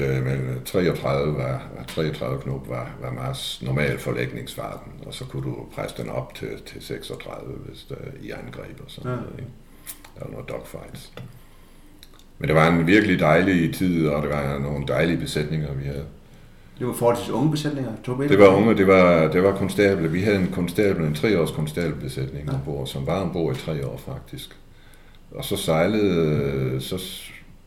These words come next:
Speaker 1: de gik, de gik også, øh, til noget uddannelse. De havde noget sideløbende uddannelse og gik i skole, øh, mandag, tirsdag, og så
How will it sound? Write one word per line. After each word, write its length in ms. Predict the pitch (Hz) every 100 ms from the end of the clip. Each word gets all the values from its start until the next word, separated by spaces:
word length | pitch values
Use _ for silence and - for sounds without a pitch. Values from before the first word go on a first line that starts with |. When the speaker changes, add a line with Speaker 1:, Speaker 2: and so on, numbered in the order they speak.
| - -
Speaker 1:
de 80 | 101
gik, 440 | 104 - - - -
de 60 |
gik 240 | 87 98 98
også, 320 | 98 - 101
øh, 420 | 82 73 69 67
til 140 | - 73
noget 200 | 69 71
uddannelse. 640 | 123 123 92 78 - 78
De 80 | 80
havde 160 | 92 90
noget 140 | 80
sideløbende 640 | 98 104 95 82 67 65
uddannelse 560 | 71 110 95 73 65 71
og 60 |
gik 160 | 76 73
i 60 | 76
skole, 360 | - 76 95 - - - - - - - - - - -
øh, 580 | 73 73 67 65 65 65
mandag, 260 | 76 71 -
tirsdag, 480 | 110 87 - 87 85 - -
og 960 | - 71 71 67 67 67 67 64 60 58 - - - - - - - - - - - - - - - -
så 260 | - -